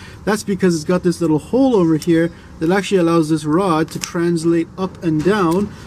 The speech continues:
so that that way the connections are not linked. However, when the exterior door handle is engaged, it'll just push down on that tab, which will then unlock the door.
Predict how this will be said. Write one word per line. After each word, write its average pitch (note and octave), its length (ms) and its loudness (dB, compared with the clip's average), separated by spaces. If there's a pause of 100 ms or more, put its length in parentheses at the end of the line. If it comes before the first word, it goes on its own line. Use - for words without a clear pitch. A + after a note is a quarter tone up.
(120)
so D#3 140 0
that E3+ 220 0
that F3+ 240 0
way F3 260 4
the D#3+ 100 0
connections D#3 580 -2
are D3 80 2
not D3 240 -2
linked. D3+ 440 -4
However, G3+ 280 2
when G#3+ 140 0
the F3+ 100 4
exterior G3+ 400 2
door F3 220 0
handle F3+ 280 0
is D#3+ 100 0
engaged, E3+ 420 2
it'll D3 160 0
just E3 240 -4
push F3+ 260 -2
down F3 280 2
on D3 220 -4
that D3+ 220 -6
tab, E3+ 340 -2 (340)
which D3+ 160 -4
will D#3+ 80 2
then D#3+ 260 0
unlock D#3 320 -4
the C#3 160 -8
door. G3 340 -2